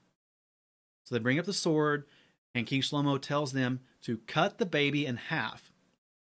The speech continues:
and give half of the baby to the first prostitute and half of the baby to the second prostitute. Well, the second prostitute says, "Yay, we'll do that. I'll take half and you'll take half."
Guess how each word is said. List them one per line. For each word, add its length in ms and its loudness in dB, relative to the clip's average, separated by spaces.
and 200 -4
give 400 2
half 360 0
of 120 0
the 60 -2
baby 360 2
to 440 0
the 100 -8
first 260 -2
prostitute 640 0
and 140 -8
half 200 -6
of 60 -8
the 60 -2
baby 300 2
to 120 -6
the 80 -4
second 460 -2
prostitute. 580 -8
Well, 80 -8
the 60 -8
second 280 0
prostitute 640 2
says, 600 2
"Yay, 480 2
we'll 200 -4
do 200 4
that. 340 2
I'll 120 -2
take 180 2
half 240 2
and 80 -2
you'll 120 2
take 200 -4
half." 340 -16